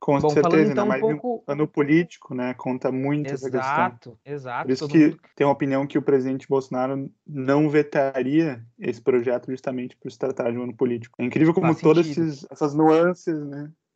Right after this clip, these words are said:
Speaker 1: Essas nuances
Speaker 2: Exato.
Speaker 1: sempre interferem.
Speaker 2: Outra das justi-, justificativas negativas, Pedro, foi uma que eu achei até interessante.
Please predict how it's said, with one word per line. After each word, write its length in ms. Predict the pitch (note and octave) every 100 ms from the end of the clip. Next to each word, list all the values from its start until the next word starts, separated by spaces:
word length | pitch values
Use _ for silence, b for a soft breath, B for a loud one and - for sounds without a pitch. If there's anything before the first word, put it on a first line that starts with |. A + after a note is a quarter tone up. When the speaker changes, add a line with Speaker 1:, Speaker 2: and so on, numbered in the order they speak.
| _
Speaker 1:
Essas 100 | D3
nuances 280 | C3+ C3+ C3+
Speaker 2:
Exato. 280 | C#3+ C3 C#3
Speaker 1:
sempre 460 | C3+ D3 C#3 C3+ D3 _ _ _ _
interferem. 360 | C#3 C3 B2+
Speaker 2:
Outra 180 | E3+ B3+
das 180 | G#3 G3
justi-, 380 | G#3+ G3 G3 -
justificativas 840 | E3 E3+ G3+ F#3+ - F3+ - G3+ F#3
negativas, 720 | G3 E3 D3 - E3 F3 E3
Pedro, 220 | D#3 C#3
foi 180 | - D#3+
uma 160 | E3+
que 120 | F3 F#3
eu 20 |
achei 220 | E3+ F#3+
até 280 | F3 F3+ F3+
interessante. 800 | F3+ F3+ F#3 F#3 - E3 D#3+